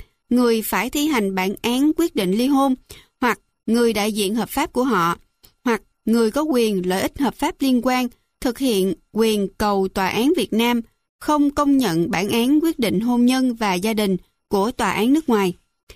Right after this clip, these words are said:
kể cả trong trường hợp bản án quyết định hôn nhân đó đang có yêu cầu thi hành hoặc không có yêu cầu thi hành.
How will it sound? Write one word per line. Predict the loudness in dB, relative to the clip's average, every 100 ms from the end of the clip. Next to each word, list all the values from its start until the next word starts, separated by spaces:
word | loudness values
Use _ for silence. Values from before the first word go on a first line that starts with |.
| _ -6
kể | -4
cả | -2 -4
trong | -2 0 0
trường | 0 2
hợp | 0 -2
bản | -4 -4
án | -2 0 2 2
quyết | -2
định | 0 -2 -2
hôn | 0 2 2
nhân | 2 0
đó | 0 0 -4 _ _ -4
đang | 0 0 -2
có | -2
yêu | -2 -4
cầu | -4 -4
thi | -2 0
hành | 0 0 -2 -6 _
hoặc | -4 -4 _
không | -6 -2 -2
có | -2 -2
yêu | -2
cầu | -2 -4 -4
thi | -4 -2
hành. | 0 0